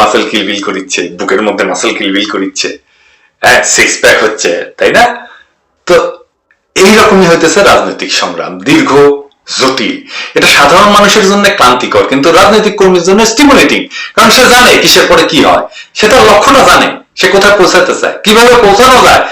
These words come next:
সেটাও সে জানে। এই পথ সবসময় সরল রেখায় চলে না, মাঝে মাঝে পিছু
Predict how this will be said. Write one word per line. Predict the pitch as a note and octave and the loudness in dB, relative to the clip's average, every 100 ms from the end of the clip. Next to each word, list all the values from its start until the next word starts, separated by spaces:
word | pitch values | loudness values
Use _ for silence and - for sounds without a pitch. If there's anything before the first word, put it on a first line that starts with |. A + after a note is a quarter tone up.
| - - | -8 -4
সেটাও | F3+ A3 - | 0 2 0
সে | F#2+ | -2
জানে। | E2 - _ _ _ _ _ _ _ _ _ _ _ _ | -4 -12 _ _ _ _ _ _ _ _ _ _ _ _
এই | E3+ F3+ | 0 2
পথ | F#3+ G#3 G#3 | 2 2 4
সবসময় | A3 G#3+ A3 - | 2 2 0 2
সরল | A3+ A#3 C#3+ | 2 2 2
রেখায় | - E3 - | 0 -2 0
চলে | G2+ F2 | -2 -4
না, | - A2+ | -4 0
মাঝে | D3 F3+ | 2 2
মাঝে | F3+ C#3 | 0 -2
পিছু | B2+ | -2